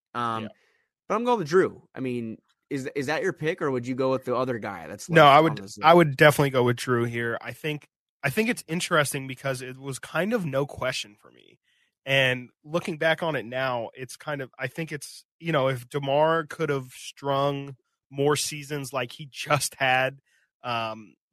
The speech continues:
Speaker 2: together, maybe, you know, if he would have been more of an impact player, um, it's tough. I think, and it's weird because they were in two different situations. I mean, they're asked to do two different things. Drew is,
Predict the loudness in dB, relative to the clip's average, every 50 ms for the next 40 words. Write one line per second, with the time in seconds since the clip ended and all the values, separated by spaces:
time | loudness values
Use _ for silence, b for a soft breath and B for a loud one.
0 | _ _ -14 -12 -6 -2 -2 -2 0 0 -2 -2 -2 -4 -6 -8 -8 -10 -10 -10
1 | -10 -12 -14 -16 -16 -14 -14 -14 -14 -14 -16 -18 -16 -16 -14 -12 -10 -12 -12 -10
2 | -8 -8 -8 -8 -6 -4 -2 0 0 -2 -4 -8 -12 -12 -8 -4 -2 -2 -4 -4
3 | _ _ -4 -2 0 0 -2 -4 -6 -10 -14 -12 -10 -8 -8 -8 -10 -10 -12 -16
4 | -20 _ _ _ _ _ _ _ _ _ _ _ _ _ _ _ _ _ _ -2
5 | 0 0 0 2 6 6 6 6 4 0 -2 -2 0 0 -2 -4 -4 -10 -18 -14
6 | -4 -2 -2 -2 0 -4 -4 -6 -6 -2 0 2 4 4 4 2 0 -2 0 -2
7 | 0 2 0 0 0 0 0 0 0 -2 -4 -6 -8 -8 -6 -6 -6 -6 -4 -8
8 | -8 -8 -10 -10 -8 -6 -4 -4 -4 -6 -10 -16 -18 -18 -16 -16 -16 -14 -12 -10
9 | -8 -4 -4 -4 -6 -8 -12 -16 -16 -16 -16 -16 -16 -16 -16 -16 -18 -20 -20 -20
10 | _ -20 -20 -18 -20 -20 -18 -6 0 2 4 6 6 4 4 2 -2 -6